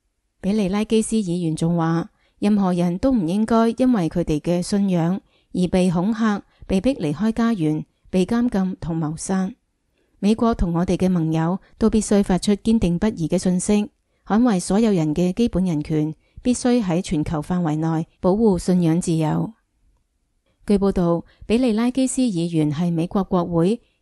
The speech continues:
二零二三年停止活摘器官法案嘅共同發起人，亦都係上屆國會法輪功保護法案嘅共同發起人。佢表示，呢一啲法案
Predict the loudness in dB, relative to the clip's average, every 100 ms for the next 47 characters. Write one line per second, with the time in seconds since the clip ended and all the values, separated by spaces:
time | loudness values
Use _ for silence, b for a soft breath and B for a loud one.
0 | -4 -2 0 0 -2 -2 0 2 2 0
1 | -2 -2 -2 -2 0 0 -2 -2 -4 -2
2 | 0 0 0 -2 -2 -2 -2 -2 -2 -2
3 | -2 -2 -2 -2 -2 0 -2 -4 -10 _
4 | _ _ _ _ -2 0 2 0 0 -2
5 | -2 -2 -4 0 0 0 b b -4 -2
6 | -2 0 0 0 0 0 -2 -2 -2 -2
7 | -2 -4 -2 -2 -2 -4 -4 -4 -2 -2
8 | -4 -8 _ _ _ _ _ -4 -2 -2
9 | -2 -4 -4 -10 _ 0 2 2 -2 -4
10 | -2 -4 -4